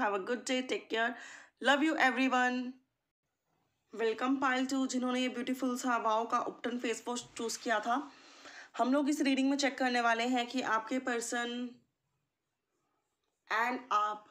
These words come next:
कब रियूनाइट होंगे, आप लोगों की कब मैरिज होगी, कब आप लोग रिकन्सिलेशन होंगे। जिस भी नज़रिए से आप रियूनियन चाहते हैं, वो रियूनियन कब होगा, हम इस रीडिंग में वो चेक करेंगे।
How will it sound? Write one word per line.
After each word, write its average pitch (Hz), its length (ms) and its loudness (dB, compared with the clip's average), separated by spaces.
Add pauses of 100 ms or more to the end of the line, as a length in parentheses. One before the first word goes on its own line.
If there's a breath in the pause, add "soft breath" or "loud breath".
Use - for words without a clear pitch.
(240 soft breath)
कब 262 220 0
रियूनाइट 233 540 0
होंगे, 226 340 -4
आप 214 220 -4
लोगों 220 180 -2
की 226 80 -4
कब 226 180 -4
मैरिज 220 360 0
होगी, 220 520 -4
कब 233 160 0
आप 226 220 0
लोग 220 160 -2
रिकन्सिलेशन 220 640 -4
होंगे। 220 300 -2 (560 loud breath)
जिस 277 240 0
भी 330 340 4
नज़रिए 240 580 2
से 262 320 -2
आप 220 220 2
रियूनियन 226 420 -2
चाहते 220 340 -2
हैं, 226 200 -2
वो 220 200 -2
रियूनियन 220 500 -2
कब 202 320 -4
होगा, 196 340 -6 (420)
हम 226 180 -2
इस 233 140 -2
रीडिंग 220 260 -2
में 220 80 -4
वो 202 140 -2
चेक 226 240 -8
करेंगे। 226 380 -4